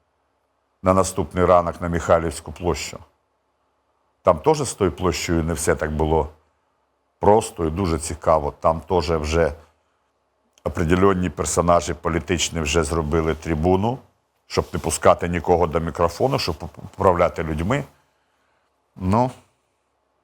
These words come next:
я тоді цю трибуну відбив, перехопив управління трибуною, і ми запустили політиків. І тоді був захват К М Д А,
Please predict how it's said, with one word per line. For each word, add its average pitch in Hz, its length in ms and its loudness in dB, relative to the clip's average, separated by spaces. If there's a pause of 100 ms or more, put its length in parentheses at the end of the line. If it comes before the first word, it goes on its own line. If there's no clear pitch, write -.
(1040)
я 107 240 6
тоді 120 300 -4
цю 120 220 -2
трибуну 101 540 2
відбив, 110 560 -2 (280)
перехопив 101 680 2
управління 92 580 0
трибуною, 147 580 -2
і 101 40 0
ми 117 120 0
запустили 123 520 -2
політиків. 104 720 -6 (2500)
І 117 100 2
тоді 104 320 0
був 92 200 2
захват 87 400 0
К - 160 -6
М 87 180 -4
Д 117 120 4
А, 165 200 2